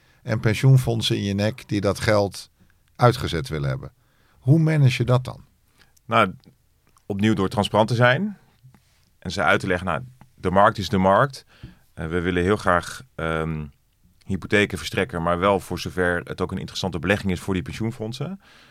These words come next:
Speaker 2: Dus ja, dan ga-, gaan we met ze in gesprek en, ehm, eh, dan laten we zien waar ligt de markt wel. Ehm, wat moeten we doen om, om daar volume,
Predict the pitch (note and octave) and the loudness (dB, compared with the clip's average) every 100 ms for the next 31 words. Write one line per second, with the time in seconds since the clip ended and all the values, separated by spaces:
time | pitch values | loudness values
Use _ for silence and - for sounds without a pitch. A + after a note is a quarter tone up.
0 | _ - - F2+ D#2+ F2 E2 - F#2 F2+ | _ -14 -4 -4 -2 -2 -2 0 0 0
1 | F2 F#2 E2+ - B2 B2+ - - F2 F2 | -2 -4 -6 -2 -2 -4 -14 -8 -6 -6
2 | - E2 D#2+ D#2 D#2+ C2+ - - F#2 F2+ | -6 -6 -4 -6 -8 -10 -14 -12 -12 -14
3 | C3 - - E2 E2+ E2 E2+ E2+ E2 F2+ | -16 -20 -12 -8 -2 0 0 -2 -6 -6
4 | D2+ F2 F#2 F2+ C3 - _ _ _ _ | 0 2 2 -2 -8 -14 _ _ _ _
5 | F2 F2+ E2 D#2 F2+ F2+ B2 F3+ - - | -4 2 2 4 4 6 4 0 -8 -14
6 | D#2+ D#2+ D#2+ D#2+ D2+ - C3 _ _ - | -10 -8 -6 -6 -8 -10 -14 _ _ -10
7 | D#2 F2+ F2+ E2 E2+ F2+ F2+ E2+ E2+ E2+ | -2 0 0 -4 -4 -2 0 -2 -4 -6
8 | E2+ E2+ E2+ D#2+ D#2+ - _ _ - - | 0 2 4 2 0 -8 _ _ -18 -8
9 | F2+ G2+ A2 A2+ | -2 0 2 0